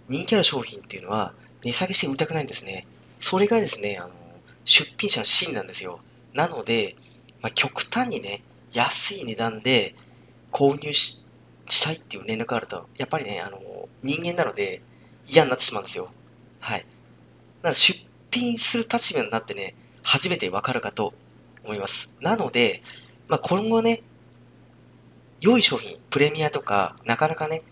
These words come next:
手に入ら-、入らない商品っていうの出てくると思うんですけど、この場合はですね、ぜひね、もう極端な値下げ交渉するのではなくて、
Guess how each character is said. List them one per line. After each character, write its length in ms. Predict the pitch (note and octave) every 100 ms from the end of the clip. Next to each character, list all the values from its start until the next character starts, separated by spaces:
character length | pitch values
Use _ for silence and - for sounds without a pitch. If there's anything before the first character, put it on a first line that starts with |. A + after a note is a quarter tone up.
| - _ - -
手 140 | -
に 120 | G3+
入 160 | A#2 A2+
ら-、 120 | B2+ C#3 -
入 240 | - D#3
ら 80 | F3
な 80 | C3
い 60 |
商 160 | - A2
品 140 | -
っ 40 | -
て 140 | -
い 40 | F2+
う 20 |
の 60 |
出 80 | -
て 80 | C3
く 100 | -
る 60 | C3+
と 80 | -
思 120 | F2
う 20 |
ん 40 |
で 60 | -
す 80 | -
け 80 | -
ど、 180 | G2+ - - - -
こ 120 | C3 - E3
の 100 | G3
場 120 | G3 F#3+
合 80 |
は 80 | G3
で 80 | C3
す 120 | -
ね、 60 | -
ぜ 160 | C#3
ひ 160 | D#3+ -
ね、 200 | F#2+ F2+ - - - - - - _ - -
も 60 |
う 20 | -
極 300 | - - -
端 280 | - G3+ G#3
な 80 |
値 120 | A#3 G#2
下 120 | C#3+
げ 120 | D3
交 260 | - D#3+ -
渉 180 | - G2
す 180 | -
る 100 | A2
の 60 | B2
で 60 | G2
は 60 |
な 100 | F2+
く 100 | F2+
て、 280 | - F#2+